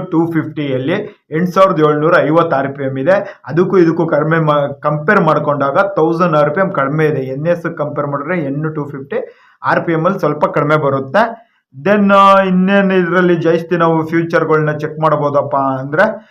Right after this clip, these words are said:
ಇನ್ನು ಇನ್ಶೂರೆನ್ಸ್ ಅಮೌಂಟ್ ಅದೆಲ್ಲ ನಮ್ಗೆ ತಲೆ ಕೆಡಿಸ್ಕೊಳಂಗಿಲ್ಲ, ಯಾಕೆಂದ್ರೆ ಅದನ್ನೆಲ್ಲ ಕಂಪ್ನಿಯವ್ರು ನೋಡ್ಕೊಳ್ತಾರೆ. So ಇನ್ನು ಬ್ರೇಕದ್ದೆಲ್ಲ ನೋಡಾಯ್ತು, ಪರ್ಫಾರ್ಮೆನ್ಸ್ ನೋಡ್ಕೊ ಬಂದ್ಬಿಡೋಣ.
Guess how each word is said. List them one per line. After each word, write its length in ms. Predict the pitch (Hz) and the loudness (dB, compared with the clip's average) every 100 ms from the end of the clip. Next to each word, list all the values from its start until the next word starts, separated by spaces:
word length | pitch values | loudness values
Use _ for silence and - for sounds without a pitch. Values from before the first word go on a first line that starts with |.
| _ _ | _ _
ಇನ್ನು 440 | 147 165 170 165 165 | -4 0 2 2 0
ಇನ್ಶೂರೆನ್ಸ್ 520 | 156 165 160 160 156 | -2 0 0 0 -2
ಅಮೌಂಟ್ 360 | 147 151 147 | -2 -2 -2
ಅದೆಲ್ಲ 340 | 143 139 139 143 | -4 -2 -2 -2
ನಮ್ಗೆ 440 | 135 131 131 131 | -4 -6 -6 -8
ತಲೆ 200 | 123 131 | -6 -8
ಕೆಡಿಸ್ಕೊಳಂಗಿಲ್ಲ, 680 | 135 127 - 127 123 123 127 160 - _ _ 127 | -8 -10 -8 -8 -6 -6 -4 -6 -8 _ _ -14
ಯಾಕೆಂದ್ರೆ 400 | 131 139 131 131 | -8 -6 -4 -4
ಅದನ್ನೆಲ್ಲ 420 | 127 127 131 135 | -4 -6 -4 -6
ಕಂಪ್ನಿಯವ್ರು 460 | 135 127 135 127 | -6 -8 -6 -6
ನೋಡ್ಕೊಳ್ತಾರೆ. 580 | 120 127 127 123 127 135 - - _ _ _ _ _ _ _ - | -6 -8 -8 -10 -6 -4 -4 -8 _ _ _ _ _ _ _ -2
So 340 | 175 170 170 | 0 2 0
ಇನ್ನು 220 | 160 160 | 0 -2
ಬ್ರೇಕದ್ದೆಲ್ಲ 600 | 156 156 156 156 151 151 151 | 0 0 0 0 -2 0 0
ನೋಡಾಯ್ತು, 500 | 143 143 143 139 147 | 2 0 0 -2 -4
ಪರ್ಫಾರ್ಮೆನ್ಸ್ 640 | 143 131 151 147 139 143 | -4 -2 -4 -4 -8 -6
ನೋಡ್ಕೊ 260 | 139 135 | -6 -4
ಬಂದ್ಬಿಡೋಣ. 480 | 135 135 131 131 135 | -4 -4 -4 -4 -2